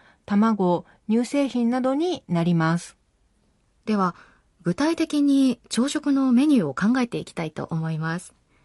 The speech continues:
Speaker 2: 朝食にパンとコーヒーという方も多いと思いますが、これはどうでしょうか？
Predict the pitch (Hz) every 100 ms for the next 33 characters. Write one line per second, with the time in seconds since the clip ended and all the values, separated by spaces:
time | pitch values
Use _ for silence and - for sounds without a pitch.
0 | _ _ _ - 277 370 381 370 339 330
1 | 320 - _ - 311 392 320 175 151 -
2 | 240 311 339 285 220 _ - 247 254 247
3 | 247 285 208 233 233 202 190 208 214 226
4 | 196 180 170 - _ - 170 226 330 359
5 | 359 311 311 - 160 - 135